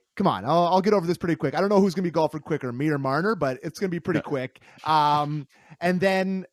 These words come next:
Speaker 1: yeah, like, I was overwhelmed throughout this playoff run by the, by the reaction to this show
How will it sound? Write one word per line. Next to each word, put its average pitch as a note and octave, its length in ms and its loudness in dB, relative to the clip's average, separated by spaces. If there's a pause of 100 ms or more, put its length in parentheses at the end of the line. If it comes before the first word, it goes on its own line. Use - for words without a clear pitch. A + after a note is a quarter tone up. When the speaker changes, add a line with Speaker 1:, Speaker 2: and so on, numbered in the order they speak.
(220)
Speaker 1:
yeah, G#3+ 280 0
like, C3+ 320 -10 (260)
I G3 160 2
was G#3 180 0
overwhelmed F3+ 720 0
throughout D#3 240 -6
this D3+ 140 -10
playoff D3 360 -4
run C3 160 -10
by C3 140 -6
the, B2+ 280 -4 (200)
by C#3 140 -4
the C3+ 100 -4
reaction C3+ 560 -6
to B2 100 -14
this B2 400 -12
show G#2+ 420 -10